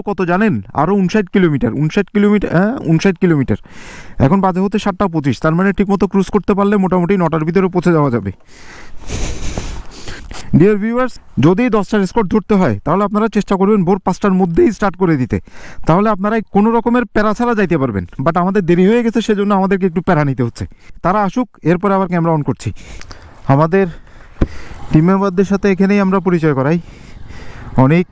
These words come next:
ওই থাং, টুবু ভাই, পালসার, আমাদের সবচেয়ে আকাঙ্ক্ষার পাত্র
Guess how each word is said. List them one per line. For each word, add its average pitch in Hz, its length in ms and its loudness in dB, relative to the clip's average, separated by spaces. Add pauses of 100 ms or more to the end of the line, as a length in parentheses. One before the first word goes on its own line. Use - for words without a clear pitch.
(1200)
ওই 139 60 4 (100)
থাং, 156 160 4 (1200)
টুবু 143 260 4
ভাই, 147 140 0 (760)
পালসার, 143 400 0 (440)
আমাদের 156 340 2
সবচেয়ে 180 360 0 (340)
আকাঙ্ক্ষার 180 480 -2
পাত্র 170 220 -4